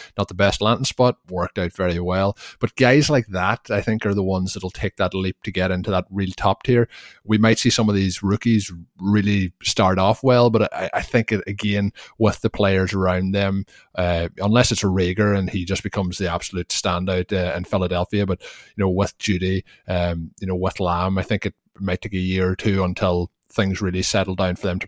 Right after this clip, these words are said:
push them into this elevated tier. But I think, uh, some of the guys from that twenty nineteen class are, are primed to maybe take that jump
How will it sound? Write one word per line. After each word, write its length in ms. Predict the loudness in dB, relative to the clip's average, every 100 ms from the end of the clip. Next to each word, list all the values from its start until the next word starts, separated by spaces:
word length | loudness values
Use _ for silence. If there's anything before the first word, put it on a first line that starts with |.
| -4
push 300 | -2 0 0
them 100 | 0
into 220 | 0 -4
this 280 | -2 -2 0
elevated 540 | 2 2 2 2 2
tier. 260 | 4 4 4
But 140 | 2 -4 -20 -20 0
I 60 | 2
think, 160 | 2 0 2
uh, 280 | 4 4 2
some 220 | 0 2
of 80 | 2
the 40 | 2
guys 360 | 2 2 2
from 220 | 0 0
that 180 | 2 -2
twenty 260 | 0 0 0
nineteen 420 | -2 -2 -6 -6
class 540 | -2 2 2 2 -2
are, 300 | 0 0 -2 -4
are 120 | -6
primed 460 | -2 0 2 0 -4
to 60 | -2
maybe 280 | 0 0
take 220 | -2 -4 -2
that 180 | -4
jump 360 | -2 -4 -4 -8